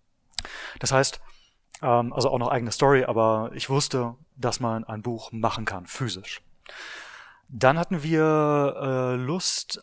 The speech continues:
ein anderes Buch zu machen. Das war dann Palmen in Castrop Rauxel, das, wo wir dann Crowdfunding für gemacht haben. Und ich wusste von Anfang an, und das hat mir auch die Gewissheit gegeben, dass wir das Projekt an den Start bringen,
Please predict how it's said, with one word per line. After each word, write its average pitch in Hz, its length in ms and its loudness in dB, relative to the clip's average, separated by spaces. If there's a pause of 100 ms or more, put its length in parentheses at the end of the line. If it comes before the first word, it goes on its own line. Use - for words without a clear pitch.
(120)
ein 123 560 0
anderes 117 340 -6
Buch 117 220 -8
zu 170 100 -4
machen. 165 220 -4
Das 107 100 -6
war 123 80 -4
dann 117 140 -4
Palmen 120 340 -4
in 110 60 -8
Castrop 113 340 -6
Rauxel, 147 320 0
das, 123 160 -2
wo 104 160 -8
wir 104 100 -4
dann 104 140 -6
Crowdfunding 151 500 -4
für 156 120 -8
gemacht 156 320 -6
haben. 185 220 -4 (840)
Und 135 200 0
ich 127 120 -4
wusste 185 220 0
von 151 160 -2
Anfang 156 420 -2
an, 147 260 -2
und 135 120 -2
das - 100 -2
hat 139 100 -6
mir 143 80 0
auch 131 60 -2
die 135 80 -6
Gewissheit 131 380 -2
gegeben, 127 300 -4
dass 131 180 -2
wir 139 40 -4
das 127 120 -4
Projekt 127 300 -4
an 120 80 -6
den 113 40 -8
Start 135 320 -4
bringen, 156 320 -6